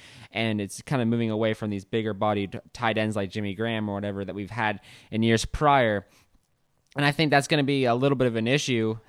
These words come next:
as we get down the road, especially with pass protections, uh, and all that stuff. And so that I think teams are gonna need, there's gonna be a place for both.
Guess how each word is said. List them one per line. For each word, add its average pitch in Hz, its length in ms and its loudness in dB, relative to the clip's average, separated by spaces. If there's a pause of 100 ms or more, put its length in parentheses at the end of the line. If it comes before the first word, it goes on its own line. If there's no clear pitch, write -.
(100)
as 113 340 -2
we 120 100 -8
get 113 140 -2
down 117 180 0
the 107 80 -2
road, 113 280 0
especially 113 400 -2
with 104 120 -8
pass 113 280 0
protections, 110 640 -4 (460)
uh, 113 100 0
and 107 140 -2
all 117 100 -2
that 123 220 2
stuff. 110 320 0
And 117 120 0
so 127 140 -2
that 113 340 -4
I 107 120 -8
think 110 240 -6
teams 117 260 -2
are 113 60 -2
gonna 113 100 -2
need, 110 300 -2 (160)
there's 120 160 0
gonna 139 100 0
be 123 100 -2
a 107 60 0
place 120 360 -2
for 113 180 -2
both. 107 560 -2